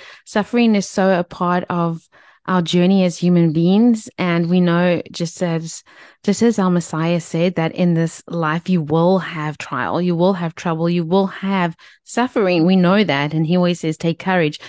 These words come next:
because he's overcome the world, he's overcome these things. But w-, we are actually told that we will have these challenges in life, whatever form they may take, whatever form suffering, trial, or things that we need to go through will take.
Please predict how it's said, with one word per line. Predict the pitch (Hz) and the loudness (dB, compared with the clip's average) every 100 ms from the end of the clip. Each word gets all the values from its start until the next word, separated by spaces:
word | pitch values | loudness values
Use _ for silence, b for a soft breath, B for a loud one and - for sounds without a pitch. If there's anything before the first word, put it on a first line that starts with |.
| B B | B B
because | - 196 | 0 0
he's | 180 180 | 2 2
overcome | 180 170 - 180 | 0 0 -2 0
the | 175 | 2
world, | 165 165 160 | 2 2 2
he's | 165 | 0
overcome | 170 170 - 190 202 | -2 -4 -4 0 0
these | 190 170 | 0 -2
things. | - 165 | -2 -2
But | 165 165 - B B B | 0 -2 -2 B B B
w-, | 196 196 - | -4 -4 0
we | 220 | 2
are | 269 330 | 4 4
actually | 320 269 - 190 | 0 -2 -2 -4
told | - 196 185 180 | -2 0 0 0
that | 175 | 0
we | 180 196 226 | 0 2 4
will | 196 | 4
have | 185 214 214 | 2 0 -2
these | 190 196 | 0 -4
challenges | - 196 220 220 170 160 | -2 -2 0 2 2 0
in | 170 170 | 0 0
life, | 180 143 139 B B B | 0 -2 -6 B B B
whatever | - 190 185 180 | -2 2 2 2
form | 175 196 196 190 | 0 0 2 2
they | 180 | 2
may | 170 156 | 0 0
take, | 185 175 | -2 -2
whatever | 175 170 170 | 0 0 0
form | 165 180 175 170 B B B | 0 0 2 0 B B B
suffering, | - 175 - 190 185 | -2 -2 0 0 0
trial, | - 185 165 165 185 202 - B B | -2 -4 -2 0 0 -2 -6 B B
or | 196 | -4
things | - 208 202 | 0 0 2
that | 185 - | 0 0
we | 180 | 0
need | 180 175 | 0 0
to | 175 | -4
go | 170 170 | 0 0
through | 170 160 | 0 -2
will | 156 160 | 0 0
take. | 160 - 190 180 98 | -2 -2 -2 -2 -6